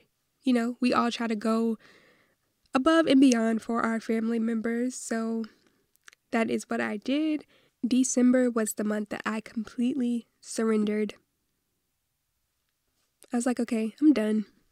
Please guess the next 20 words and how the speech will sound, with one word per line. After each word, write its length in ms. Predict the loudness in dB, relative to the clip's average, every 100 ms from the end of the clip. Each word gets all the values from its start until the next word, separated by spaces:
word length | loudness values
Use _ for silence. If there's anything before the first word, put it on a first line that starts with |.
| _ _ _ _ _ _ _ _ _ _ _
Like, 200 | -6 -2
I'm 240 | 0 0 0
done 480 | 0 0 -2 -4 -8 _ _
feeling 440 | -6 -2 0 -2
like 200 | -4 -6
this. 460 | -4 -4 -4 -12 -20 _ _ _ _ _ _ _ _ _ _ _ _ _ _ _ _ _ _ _ _ -4
I'm 180 | 0 2
not 160 | 2
doing 280 | 2 2 0
well. 360 | -2 -4 -4 -8 _ _ -8
I 100 | -4
get 200 | -2 -2
it. 200 | -4 -8 _ _ _ _ _ -6
But 100 | -4
I'm 120 | -4
tired 680 | -4 -2 -2 -2 -2 -6 -10 _
of 100 | -2
living 260 | -2 -2 -4
like 200 | -6 -4
this. 400 | -4 -4 -8